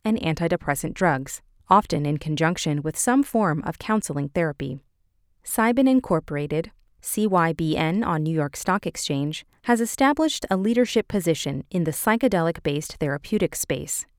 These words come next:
based on its proprietary scientific approach and drug development ecosystem, which delivers the healing properties of classical psychedelics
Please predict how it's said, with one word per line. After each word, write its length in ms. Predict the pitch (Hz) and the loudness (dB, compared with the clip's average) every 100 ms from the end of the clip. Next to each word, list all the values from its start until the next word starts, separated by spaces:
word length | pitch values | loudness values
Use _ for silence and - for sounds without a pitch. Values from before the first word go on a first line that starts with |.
| 156 | -2
based 380 | 165 202 - - | 0 0 -2 -4
on 140 | 156 | -2
its 160 | 151 - | -2 -4
proprietary 720 | 143 - 185 175 - 143 139 | -6 0 0 0 0 -2 -2
scientific 580 | - 202 185 170 160 | 0 0 0 -2 -6
approach 540 | 139 - 214 165 - - | -6 -4 0 0 -2 -6
and 160 | 190 190 | -2 -2
drug 320 | 190 214 240 | 2 2 2
development 520 | 277 190 147 160 160 | 0 2 0 0 -2
ecosystem, 720 | 202 185 165 147 - 135 127 - _ - | -2 -2 -2 -2 -4 -4 -6 -10 _ 0
which 220 | 254 - | 0 2
delivers 440 | 240 254 269 262 | 2 4 4 2
the 80 | - | 0
healing 400 | 180 - 254 285 | -2 2 4 4
properties 560 | - 180 - 165 160 - - | 2 0 0 -2 -2 -4 -4
of 160 | 170 | -4
classical 500 | - 190 185 240 254 | 0 2 4 2 0
psychedelics 800 | 240 175 202 180 139 143 - - | 0 -2 0 0 0 -2 -8 -12